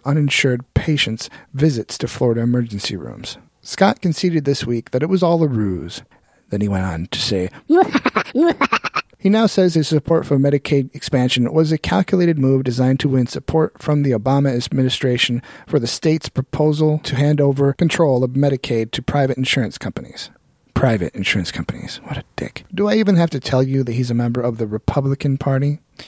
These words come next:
At the time, he denied that his support was tied to a deal with the federal government.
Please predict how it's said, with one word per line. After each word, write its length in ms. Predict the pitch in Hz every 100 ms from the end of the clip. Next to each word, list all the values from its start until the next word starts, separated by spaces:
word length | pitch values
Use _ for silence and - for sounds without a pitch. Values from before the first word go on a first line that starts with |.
| - -
At 160 | 160
the 80 | 185
time, 320 | - 156 131
he 100 | 135
denied 360 | 127 123 139 131
that 100 | 120
his 160 | 123
support 280 | - - 139
was 160 | 139 -
tied 320 | - 160 156
to 100 | -
a 60 | 143
deal 420 | 139 170 123 120 - - -
with 140 | 123
the 80 | 123
federal 320 | 127 113 117
government. 560 | 117 107 82 - -